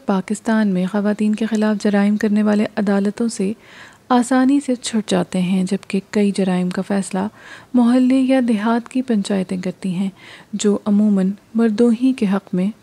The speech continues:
फ़ैसला देती हैं। कई माहिरीन का ख्याल है कि कोरोना की वजह से आने वाली मुआशी बदहाली ने भी तशद्दुद को फ़रोग़ दिया है और पूरी दुनिया में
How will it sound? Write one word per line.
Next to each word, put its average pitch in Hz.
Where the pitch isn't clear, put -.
फ़ैसला 208
देती 180
हैं। 185
कई 196
माहिरीन 190
का 202
ख्याल 190
है 202
कि 208
कोरोना 196
की 202
वजह 196
से 202
आने 202
वाली 202
मुआशी 208
बदहाली 208
ने 226
भी 208
तशद्दुद 247
को 247
फ़रोग़ 190
दिया 180
है 185
और 254
पूरी 269
दुनिया 214
में 175